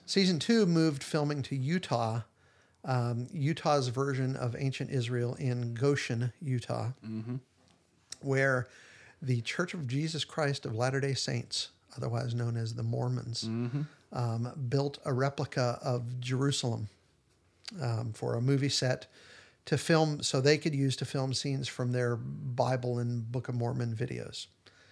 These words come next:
Speaker 1: Um, I've, I don't know anything about it,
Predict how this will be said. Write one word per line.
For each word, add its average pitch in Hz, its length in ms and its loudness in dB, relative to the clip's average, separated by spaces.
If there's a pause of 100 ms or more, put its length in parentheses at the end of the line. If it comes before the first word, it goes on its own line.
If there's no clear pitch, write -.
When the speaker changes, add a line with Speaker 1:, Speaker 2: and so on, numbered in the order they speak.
(680)
Speaker 1:
Um, 123 420 0 (460)
I've, 131 300 4 (160)
I 135 120 4
don't 131 180 0
know 139 100 2
anything 143 340 0
about 131 280 2
it, 135 180 -2